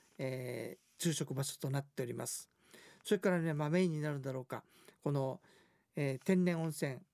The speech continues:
エンジンヌなんですけども、これね、エンジンヌって名前ついてるでしょ？面白いですよ。こう、実はあの、地下を掘ってね、あの、天然ガスが出ないかどうか試掘したんですね。そしたらね、ずーっと深いところ掘ったら、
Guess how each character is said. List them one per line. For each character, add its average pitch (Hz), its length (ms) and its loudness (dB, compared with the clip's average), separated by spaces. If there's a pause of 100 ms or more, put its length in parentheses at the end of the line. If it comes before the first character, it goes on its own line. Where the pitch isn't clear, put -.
(100)
エ 175 80 4
ン 180 100 6
ジ 160 120 0
ン 156 40 2
ヌ 156 140 4
な 147 100 0
ん 131 60 -2
で 123 40 -6
す - 100 -8
け 135 100 -2
ど 131 80 -4
も、 135 60 -6
こ 214 140 4
れ 202 60 2
ね、 247 160 0 (420)
エ 254 80 6
ン 269 80 2
ジ 233 140 0
ン 233 60 2
ヌ 247 60 2
っ 233 40 -2
て - 120 -4
名 165 80 2
前 160 140 2
つ 165 100 -4
い 139 60 -6
て - 80 -20
る - 20 -4
で 123 40 -6
し - 60 -2
ょ？ 185 180 2
面 175 140 4
白 175 120 0
い 151 40 0
で 139 40 -4
す 160 60 0
よ。 190 140 0 (460)
こ 185 140 2
う、 170 60 2
実 190 220 0
は 180 40 4
あ 170 40 0
の、 151 260 -2 (180)
地 - 140 -4
下 349 140 4
を 226 40 0
掘 202 60 0
っ 190 80 -4
て 170 140 -2
ね、 208 160 -2 (360)
あ 160 80 -4
の、 131 360 -6 (320)
天 302 160 2
然 320 100 2
ガ 311 100 0
ス 233 80 -6
が 196 60 0
出 196 80 2
な 202 80 4
い 185 60 2
か 165 100 -2
ど 139 80 -6
う - 40 -12
か 131 100 -8
試 - 180 -2
掘 247 240 -4
し - 80 -4
た - 80 -2
ん - 40 -6
で - 40 -16
す - 80 -20
ね。 240 160 -2 (540)
そ - 120 -2
し - 60 0
た 208 80 4
ら 175 60 4
ね、 160 80 2
ず 214 120 0
ー 320 320 4
っ - 60 -14
と 247 100 2
深 220 240 2
い 202 80 4
と 180 120 -6
こ 165 120 -2
ろ 151 80 0
掘 151 120 -2
っ 156 40 -6 (140)
た 160 80 2
ら、 196 220 2